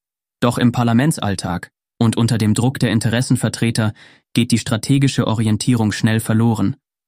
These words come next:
Und auch sozialistische Parteien wie die Linke führen plötzlich nur noch Abwehrkämpfe gegen die Kürzung einzelner Projekte,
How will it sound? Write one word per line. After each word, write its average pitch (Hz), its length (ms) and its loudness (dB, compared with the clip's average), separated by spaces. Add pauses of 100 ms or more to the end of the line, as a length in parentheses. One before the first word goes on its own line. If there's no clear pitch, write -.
(320)
Und 113 140 0
auch 110 160 0
sozialistische 110 680 -2
Parteien 110 540 0
wie 107 80 0
die 104 100 -2
Linke 120 440 2 (440)
führen 117 260 2
plötzlich 123 440 -2
nur 107 140 4
noch 110 180 0
Abwehrkämpfe 110 760 -2
gegen 107 260 0
die 98 120 -2
Kürzung 135 440 0
einzelner 104 420 -2
Projekte, 110 560 -2